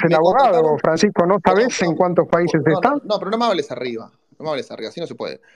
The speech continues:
Speaker 2: Eh, yo soy abogado
Speaker 1: No
Speaker 2: penalista,
Speaker 1: puedo.
Speaker 2: me contrataron para defender una estafa.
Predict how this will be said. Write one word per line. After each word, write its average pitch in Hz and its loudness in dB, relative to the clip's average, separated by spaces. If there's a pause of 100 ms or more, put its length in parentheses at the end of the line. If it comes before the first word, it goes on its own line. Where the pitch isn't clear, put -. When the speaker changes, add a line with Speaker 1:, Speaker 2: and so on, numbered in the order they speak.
(300)
Speaker 2:
Eh, 147 4
yo 240 -6
soy 262 -2
abogado 214 2
Speaker 1:
No - -12
Speaker 2:
penalista, 123 0
Speaker 1:
puedo. 123 0
Speaker 2:
me 143 -6
contrataron 175 0
para 175 -2
defender 165 -8
una 160 -12
estafa. - -10